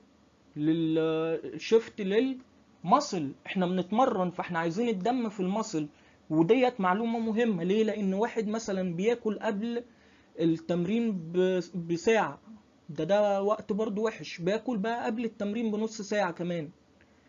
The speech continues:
إيه اللي يحصل؟ هو راح التمرين، الحتة دي مهمة،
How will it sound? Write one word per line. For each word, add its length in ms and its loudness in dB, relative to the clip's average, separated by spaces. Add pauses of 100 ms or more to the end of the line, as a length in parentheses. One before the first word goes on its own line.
(120)
إيه 80 2
اللي 180 2
يحصل؟ 420 0 (1400)
هو 180 6
راح 180 2
التمرين، 640 2 (440)
الحتة 300 0
دي 80 4
مهمة، 460 4